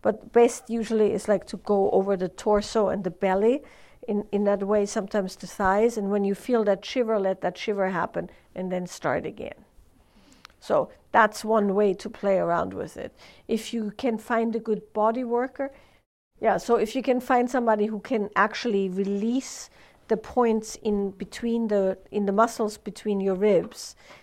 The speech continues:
that's sometimes super useful when it comes to traumatic breath patterns, is to kind of go into the intercostals and, and stretch that and release that. So there is ways to work with it when it's chronic,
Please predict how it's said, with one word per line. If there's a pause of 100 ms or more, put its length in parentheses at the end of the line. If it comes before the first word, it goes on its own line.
(120)
that's
sometimes
super
useful
when
it
comes
to
traumatic
breath
patterns, (380)
is
to
kind
of
go
into
the
intercostals (400)
and, (180)
and
stretch
that
and
release
that. (460)
So
there
is
ways
to
work
with
it
when
it's
chronic,